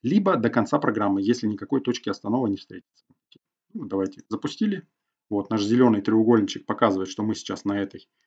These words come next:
строчке. Действительно, зависаем ВКонтакте уже напечаталось. А чтобы дальше продолжить, можно либо нажать опять сюда, начать или продолжить,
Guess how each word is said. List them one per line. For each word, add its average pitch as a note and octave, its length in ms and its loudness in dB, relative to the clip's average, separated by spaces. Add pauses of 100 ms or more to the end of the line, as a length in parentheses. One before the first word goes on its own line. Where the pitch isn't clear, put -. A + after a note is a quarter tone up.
(180)
строчке. G3 340 -4
Действительно, G#2 360 0
зависаем B2 400 2
ВКонтакте G2+ 440 -4
уже G2 100 -4
напечаталось. E3+ 640 -2 (580)
А - 60 -8
чтобы E3 240 2
дальше F#3 260 2
продолжить, E3+ 440 2
можно D3 260 8
либо C#3 260 8
нажать C3+ 320 4
опять A3+ 380 2 (100)
сюда, G2 400 -6
начать A2 320 -4
или G2 60 -6
продолжить, G2+ 500 -6